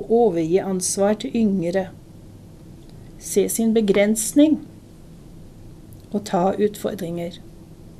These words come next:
Dette her er reflekterende, kloke bøker,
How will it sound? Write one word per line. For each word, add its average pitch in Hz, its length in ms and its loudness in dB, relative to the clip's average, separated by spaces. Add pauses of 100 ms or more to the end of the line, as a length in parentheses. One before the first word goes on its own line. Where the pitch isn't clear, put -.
(1500)
Dette 196 220 -2
her 196 180 6
er 202 320 4
reflekterende, 196 880 0
kloke 190 480 0
bøker, 214 540 4